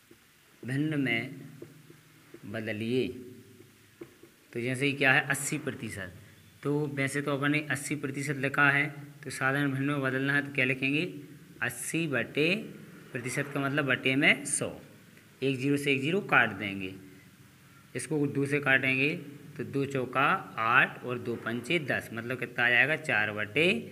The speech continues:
पाँच आ जाएगा आंसर। दूसरा, पचहत्तर प्रतिशत को, को साधारण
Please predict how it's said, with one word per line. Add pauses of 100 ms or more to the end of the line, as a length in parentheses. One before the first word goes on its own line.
(420)
पाँच
आ
जाएगा
आंसर। (680)
दूसरा, (2250)
पचहत्तर
प्रतिशत
को, (1600)
को (1500)
साधारण